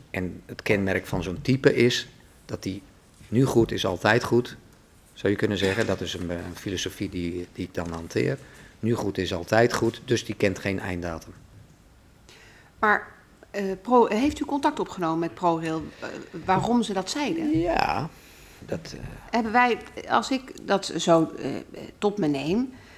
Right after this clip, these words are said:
Speaker 2: dan waren er dertien openstaande punten. Misschien niet direct allemaal veiligheidsrisico's, laat ik dat ook hier, eh, in deze zaal noemen. Maar wel afwijkingen die grote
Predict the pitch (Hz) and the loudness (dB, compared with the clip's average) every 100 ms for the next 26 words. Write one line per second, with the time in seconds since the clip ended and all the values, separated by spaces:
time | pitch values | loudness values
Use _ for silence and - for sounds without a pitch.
0 | - 175 175 160 156 160 156 208 208 160 | -4 2 4 4 2 0 4 4 6 4
1 | 151 165 170 - 156 156 - 214 240 277 | 4 2 2 -2 -2 0 4 4 4 2
2 | 320 - - - - 247 226 226 214 196 | -2 -6 -12 -2 6 8 8 6 4 6
3 | 196 185 180 - 160 156 151 151 190 254 | 6 6 2 0 0 2 2 2 2 2
4 | - 247 - 226 226 - 226 233 170 165 | 0 -2 -2 -4 -2 2 2 4 0 0
5 | 160 202 240 233 240 214 208 208 196 - | -2 0 0 4 4 4 2 -2 -4 0
6 | 196 190 190 185 175 180 180 185 190 202 | 2 4 2 2 2 4 6 8 8 8
7 | 247 - - - - - 185 254 - 277 | 6 2 -10 -16 -8 2 6 6 6 4
8 | 233 247 240 240 233 220 185 - - 339 | 6 4 4 2 2 2 2 -2 0 0
9 | 349 294 302 | 0 2 0